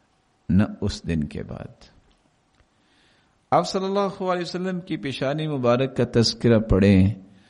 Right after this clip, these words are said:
تو ہمیں ادب المفرد کی روایت ون ون ون فائیو یہ بتاتی ہے، "كان مفاض الجبين"، آپ صلی اللہ علیہ وسلم کی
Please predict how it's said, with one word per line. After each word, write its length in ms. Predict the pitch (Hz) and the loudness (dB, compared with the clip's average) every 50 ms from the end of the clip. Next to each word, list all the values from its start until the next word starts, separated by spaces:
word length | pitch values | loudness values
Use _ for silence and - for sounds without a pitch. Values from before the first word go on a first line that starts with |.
| _ _ _ _ _ _ _ _ _ _ _ | _ _ _ _ _ _ _ _ _ _ _
تو 200 | - 104 104 107 | 0 4 6 8
ہمیں 360 | 113 123 131 127 127 127 127 - - - - - _ _ _ _ _ _ _ - | 8 10 10 10 10 10 8 6 2 -6 -18 -20 _ _ _ _ _ _ _ 2
ادب 300 | - 127 135 143 139 131 | 2 4 4 4 4 4
المفرد 580 | 135 123 113 113 135 131 - - - 175 170 - | 6 6 6 6 4 2 0 0 0 0 0 0
کی 300 | - - 117 104 98 95 | 0 2 4 4 4 4
روایت 440 | 90 92 92 98 101 101 101 - - | 4 4 4 4 4 2 0 -4 -6
ون 440 | 62 87 95 101 104 104 101 101 95 | -2 0 2 2 4 6 6 4 4
ون 460 | 90 90 87 85 87 90 90 85 76 - - - _ _ _ _ _ _ _ | 4 2 2 2 2 2 2 0 -2 -6 -10 -20 _ _ _ _ _ _ _
ون 320 | - 87 95 98 98 95 92 | -4 -2 0 2 2 2 0
فائیو 460 | 85 - - 85 85 87 92 90 90 90 - - - _ _ | 0 0 0 0 0 0 0 -2 -4 -6 -8 -14 -20 _ _
یہ 120 | - 85 82 | -4 -4 -2
بتاتی 640 | 78 85 78 - 92 95 104 - - 139 135 120 | -2 -2 0 0 0 0 0 0 -2 0 0 2
ہے، 220 | 107 90 87 85 - - - _ _ - - _ | 2 2 2 0 -2 -6 -12 _ _ -20 -20 _
"كان 260 | - - 107 95 87 | -4 -2 0 2 2
مفاض 840 | 87 82 80 85 85 90 - - - 117 131 143 143 143 143 131 123 | 2 2 2 2 0 -2 -2 -2 -2 -2 0 0 0 -2 -2 0 0
الجبين"، 760 | 107 90 82 82 87 87 78 78 85 82 82 85 - - 110 - - _ _ _ _ _ _ _ _ _ - | 0 0 -2 -4 -4 -4 -4 -2 -2 -2 -2 -2 -4 -4 -8 -12 -18 _ _ _ _ _ _ _ _ _ -6
آپ 160 | 98 95 92 | -6 -4 -4
صلی 220 | - - 90 90 | -4 -4 -4 -4
اللہ 200 | 87 85 85 92 | -4 -4 -2 0
علیہ 260 | 92 92 87 - - | 0 0 0 -2 -4
وسلم 300 | 82 - 73 78 78 78 | -4 -2 0 0 2 0
کی 320 | - - - - - - | 0 -2 -4 -6 -6 -6